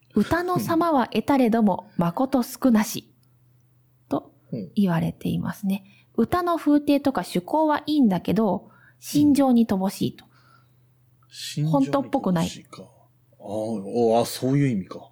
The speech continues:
Speaker 1: はい。
Speaker 2: へー。綺麗にできすぎててリアリティに欠けるっていうようなイメージなのかな？
Speaker 1: そうですね。
Speaker 2: うん。
Speaker 1: はい。で、その、まあ、百人一首に選ばれた歌が聞いたら、「ああ、そうかもね」っていう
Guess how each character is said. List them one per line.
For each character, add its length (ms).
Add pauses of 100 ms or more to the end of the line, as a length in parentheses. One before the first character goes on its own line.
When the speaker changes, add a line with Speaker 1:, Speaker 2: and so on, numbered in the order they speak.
(140)
Speaker 1:
は 280
い。 20
Speaker 2:
へ 40
ー。 760
綺 180
麗 120
に 80
で 100
き 80
す 120
ぎ 120
て 100
て 160
リ 140
ア 60
リ 100
テ 100
ィ 20
に 80
欠 180
け 80
る 200
っ 40
て 80
い 60
う 40
よ 40
う 40
な 60
イ 40
メ 220
ー 60
ジ 200
な 80
の 60
か 460
な？ 80
Speaker 1:
そ 320
う 40
で 140
す 120
ね。 760 (560)
Speaker 2:
う 60
ん。 340
Speaker 1:
は 340
い。 40 (400)
で、 160
そ 180
の、 200
ま 420
あ、 40 (180)
百 320
人 100
一 120
首 60
に 160
選 220
ば 100
れ 120
た 160
歌 200
が 360 (320)
聞 140
い 40
た 140
ら、 340
「あ 200
あ、 60
そ 200
う 40
か 140
も 160
ね」 380
っ 20
て 220
い 180
う 100